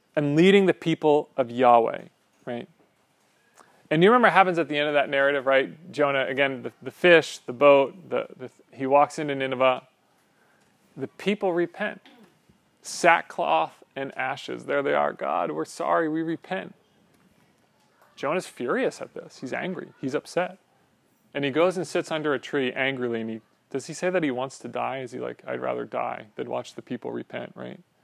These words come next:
Is that what he says at the end of the, the, the Jonah narrative?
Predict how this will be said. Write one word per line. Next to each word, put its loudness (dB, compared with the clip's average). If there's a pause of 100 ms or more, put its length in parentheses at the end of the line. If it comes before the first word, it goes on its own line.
(380)
Is -18
that -2
what -2
he -4
says -6
at -14
the -12
end -10
of -10
the, -14
the, -12
the -14
Jonah -12
narrative? -12